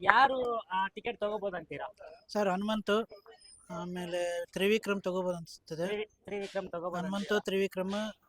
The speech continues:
Speaker 2: I
Speaker 1: ಓಕೆ.
Speaker 2: think ಗೌತಮಿ ಅಥವಾ ಭವ್ಯದಲ್ಲಿ ಯಾರೋ ಒಬ್ರು.
Speaker 1: ಓಕೆ. ಹೌದು, ಭವ್ಯ ಆಟ ಹೇಗಿದೆ ಸರ್?
Speaker 2: ಪರವಾಗಿಲ್ಲ ಸರ್, but ನೋಡಕ್ ಆಗ್ತಿಲ್ಲ. ಎಲ್ಲ
Speaker 1: ನೋಡಕ್ ಆಗ್-
Speaker 2: ಚೀಟಿಂಗ್, ಚೀಟಿಂಗ್, ಹೆವಿ ಚೀಟಿಂಗ್.
Speaker 1: ಟಾಪ್ ಫೈವ್ ಯಾರೆಲ್ಲ ಬರ್ಬೋದು ಅಂತೀರಾ?
Speaker 2: ಸರ್, ಹನುಮಂತು, ಧನರಾಜ್ ಫಿಕ್ಸ್ ಸರ್. ಫಸ್ಟ್, ಸೆಕೆಂಡ್ ಫಿಕ್ಸ್.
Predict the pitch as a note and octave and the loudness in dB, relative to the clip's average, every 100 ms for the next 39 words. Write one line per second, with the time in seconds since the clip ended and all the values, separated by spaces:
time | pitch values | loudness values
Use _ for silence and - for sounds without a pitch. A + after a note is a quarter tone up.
0 | F3+ D#3+ G#3 G3+ G3 F3 F#3 G3+ A3+ A#3 | -8 -2 -2 0 -2 -4 0 2 4 4
1 | A#3 A3 F#3+ G3 G3+ G3 F#3 F#3 F3+ E3 | 4 4 4 4 4 4 2 4 2 2
2 | E3+ A3 - _ _ D3 - C#3 - - | 0 0 -4 _ _ -20 -16 -16 -16 -18
3 | - G#3 G3 G3 A3+ B3 A#3 G#3 G3+ F3 | -8 -6 -2 -2 2 2 2 0 -2 -4
4 | D3+ - _ _ - - E3 F3+ G#3 G#3 | -6 -10 _ _ -14 -6 -2 4 4 4
5 | G3+ - E3 E3+ F3 - F3 G3 G3+ F3+ | 0 -4 -6 -6 -6 -6 -2 0 0 0
6 | F3 - D#3+ - - - - F#3+ A3 - | -2 -6 -10 -12 -18 -16 -8 2 4 6
7 | B3 C4+ A#3+ F#3 D#3+ - A#3 F#3+ F#3 D3 | 4 6 4 2 -2 0 0 2 0 -4
8 | - - - F#3+ G#3+ - G3 E3+ D3 - | -14 -20 -6 2 2 4 2 2 -4 -8
9 | G#3+ A#3 B3+ A#3+ G#3 G#3+ A3 F#3 F3 E3+ | -2 2 4 4 2 2 0 -4 -6 -8
10 | - - - - - - G#3+ G3+ A3 A#3+ | -10 -12 -16 -18 -10 2 4 4 4 4
11 | B3 A3+ A3 A3 G#3 G#3 F#3 - F3 E3+ | 6 6 6 4 4 0 -2 -2 -2 -2
12 | - _ _ - - _ _ _ _ _ | -6 _ _ -20 -20 _ _ _ _ _
13 | F#3+ F3+ G3 G3 A#3 G#3 G#3 G#3+ G#3+ F#3 | -8 0 0 2 2 2 0 -2 -2 -2
14 | - F3+ A3+ | -2 -2 -2